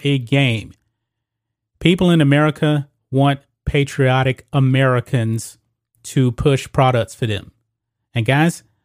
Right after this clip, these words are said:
the franchisees of Subway now, they have seen the light. They have seen the blowback that customers are actually giving them for Megan Rapinoe being a part of Subway. So we're gonna be diving into that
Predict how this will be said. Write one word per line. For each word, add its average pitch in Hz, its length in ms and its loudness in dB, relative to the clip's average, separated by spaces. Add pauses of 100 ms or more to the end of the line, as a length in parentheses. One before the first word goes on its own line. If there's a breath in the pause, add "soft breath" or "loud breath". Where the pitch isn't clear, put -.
(220)
the 117 80 0
franchisees 151 1000 2 (120)
of 123 140 0
Subway 165 380 2
now, 185 380 -2 (760)
they 131 280 2
have 139 180 2
seen 151 300 0
the 147 80 2
light. 135 320 2
They 147 100 0
have 143 160 0
seen 151 280 0
the 120 80 2
blowback 123 760 0 (460)
that 123 360 0
customers 143 520 0
are 131 60 4
actually 131 260 0
giving 135 300 2
them 120 300 0 (400)
for 131 200 2
Megan 135 340 2
Rapinoe 120 680 0 (280)
being 127 180 2
a 117 60 0
part 143 320 0
of 120 80 -6
Subway. 117 540 -2 (280)
So - 220 -2
we're 131 80 -2
gonna 127 160 0
be 123 80 0
diving 156 380 2
into 151 260 0
that 143 300 -2